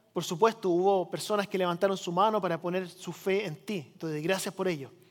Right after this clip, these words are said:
Gracias porque es una preciosa decisión. Y también oro por todos los demás que estamos aquí, sa-, también que hemos escuchado esta palabra y hemos tenido un entendimiento un poco más profundo respecto a qué, lo que significa vivir en el reino de Dios.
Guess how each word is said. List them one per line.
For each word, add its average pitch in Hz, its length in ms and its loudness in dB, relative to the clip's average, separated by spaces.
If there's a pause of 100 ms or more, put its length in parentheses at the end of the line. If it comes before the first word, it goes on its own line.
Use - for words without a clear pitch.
(420)
Gracias 175 240 -2
porque 175 220 -4
es - 20 0
una 170 160 -2
preciosa 196 500 -4
decisión. 190 540 -4 (840)
Y 196 80 2
también 202 280 6
oro 226 180 8
por 190 140 0
todos 214 260 6
los 220 120 -2
demás 202 260 4
que 214 80 -10
estamos 185 340 -4
aquí, 190 220 -6
sa-, - 160 -8
también 175 380 -2
que 185 80 0
hemos 180 160 0
escuchado 190 380 0
esta 202 160 -4
palabra 190 420 4
y 190 80 2
hemos 196 240 -4
tenido 220 480 0 (840)
un 208 220 2
entendimiento 208 640 0
un 185 60 -2
poco 233 240 -2
más 262 160 0
profundo 226 560 -4
respecto 202 420 -4
a 160 40 -2
qué, 254 540 -6
lo 196 140 -4
que 185 80 -4
significa 190 840 -4 (100)
vivir 175 600 -6
en 175 100 -6
el 170 100 -4
reino 170 380 -4
de 151 120 -8
Dios. 131 380 -16